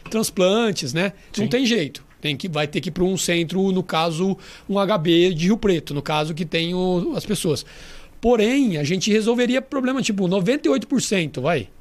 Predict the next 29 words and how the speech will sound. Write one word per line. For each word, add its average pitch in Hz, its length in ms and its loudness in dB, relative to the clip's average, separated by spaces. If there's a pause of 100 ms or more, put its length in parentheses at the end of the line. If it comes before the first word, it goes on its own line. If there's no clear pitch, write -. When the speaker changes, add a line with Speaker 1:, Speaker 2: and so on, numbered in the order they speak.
(180)
Speaker 1:
Noventa 202 360 0
e - 20 0
sete - 240 -2
por 196 140 0
cento 175 340 -2
dos 151 140 -6
problemas 165 360 0
de 143 60 -2
saúde 156 320 0
de 147 60 0
Mirassol, 151 480 -2 (180)
dentro 175 400 0
de 196 80 0
Mirassol. 226 480 0 (360)
Não 156 120 0
precisaria 175 460 -2
ir 170 60 -4
pra 175 100 -2
Rio 180 140 0
Preto. 147 340 -6 (320)
Nossa, 143 400 -4 (300)
você - 100 -8
entendeu? 131 340 -4 (540)
Hoje 143 160 0
em - 20 2
dia 151 140 0
a 143 60 0
gente 175 240 -2
tá 214 320 0